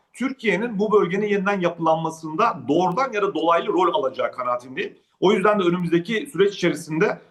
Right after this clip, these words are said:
Türkiye'nin bu noktada ekonomik ve ticari anlamda geçmişe göre bir tık daha avantajlı yerde olacağı kanaatindeyim. Şirketlere de o tavsiyemin kaynağı şu,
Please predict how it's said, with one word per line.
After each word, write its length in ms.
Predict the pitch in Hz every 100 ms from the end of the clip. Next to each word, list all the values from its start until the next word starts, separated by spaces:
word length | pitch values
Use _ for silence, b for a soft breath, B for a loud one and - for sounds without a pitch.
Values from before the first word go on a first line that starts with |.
| _
Türkiye'nin 460 | 208 208 196 202 185
bu 80 |
noktada 440 | 190 180 185 180 214
ekonomik 440 | 175 170 185 -
ve 80 | 170
ticari 360 | 139 147 170 208
anlamda 580 | 156 156 156 208 - - _
geçmişe 380 | 156 156 165 208
göre 260 | 170 180
bir 120 | 180 -
tık 200 | 170 175
daha 140 | 170
avantajlı 540 | 156 151 147 151 143
yerde 200 | 165 147
olacağı 400 | 151 139 135 135
kanaatindeyim. 580 | 139 131 127 139 170 - b b
Şirketlere 560 | - 170 185 180 202 208
de 40 |
o 100 | 202
tavsiyemin 440 | 196 185 - 190 202
kaynağı 400 | 180 175 175 175
şu, 260 | 220 247